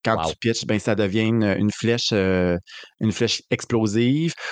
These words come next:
Speaker 1: Ou encore, euh, quand t'es dans les, les souterrains, justement, donc dans la verticalité, le plus bas fond, ben, c'est noir, noir, noir. Donc, t'as besoin d'avoir des, des fleurs qui illuminent les environs.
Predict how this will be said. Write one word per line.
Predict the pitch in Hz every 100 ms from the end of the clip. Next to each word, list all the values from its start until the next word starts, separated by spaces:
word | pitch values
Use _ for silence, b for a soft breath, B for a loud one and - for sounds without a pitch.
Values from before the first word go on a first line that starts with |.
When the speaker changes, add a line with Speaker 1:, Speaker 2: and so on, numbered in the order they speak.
| B
Speaker 1:
Ou | 127
encore, | 127 120 131 131 139
euh, | 120 110
quand | 127
t'es | 127 131
dans | 123
les, | 120 113
les | 110 110
souterrains, | - 127 123 110 107 139
justement, | 120 - 104 117
donc | 117 101 - - _
dans | 95 107
la | 107
verticalité, | 98 101 - 101 - 113
le | 101 110 107
plus | - 120
bas | 101
fond, | 92 135 160
ben, | 110 -
c'est | - 117
noir, | 104 113 117
noir, | 120 104
noir. | 101 101 120
Donc, | 113 95 -
t'as | 104
besoin | 95 101 107 117 107 - _
d'avoir | 104 107 98 117 107
des, | 104 95 92 92 -
des | 98 95
fleurs | 92 - - 120 120 120 113 -
qui | - - 123
illuminent | 123 120 120 117 131 127
les | 107 110
environs. | 107 104 101 110